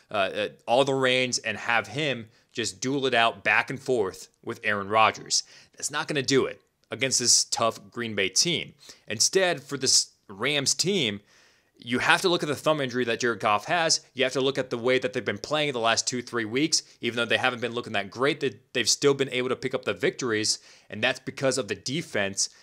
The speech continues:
and being efficient on offense. For the Green Bay Packers, their offense, they're ranked eleventh in the passing game and eighth in rushing. So pretty freaking good offense,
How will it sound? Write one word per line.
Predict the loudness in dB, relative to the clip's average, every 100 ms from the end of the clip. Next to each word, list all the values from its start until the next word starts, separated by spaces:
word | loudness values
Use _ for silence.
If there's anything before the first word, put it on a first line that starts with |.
| _
and | -8
being | -4 -2
efficient | -4 -2 0 0 -2 -4 -6 -8 _ _ -4
on | -2 -2 -4
offense. | 2 4 2 -2 -4
For | -6
the | -6
Green | -4 0
Bay | 0
Packers, | 0 -2 0 0 -2 -4 -10 -14 -6
their | -6 0
offense, | 2 2 0 -4 0 0 -2 _ -4
they're | -2
ranked | -2 -6 -6
eleventh | 0 2 2 -2 -4
in |
the | -2
passing | 2 2 2 0
game | -2 -2
and | -6 -2
eighth | -2 -2 -10
in |
rushing. | -4 0 2 0 -6 -8
So | -8
pretty | -8 -6 -6 -6
freaking | -6 -6 -2
good | 2 6
offense, | 6 4 -2 -4 -6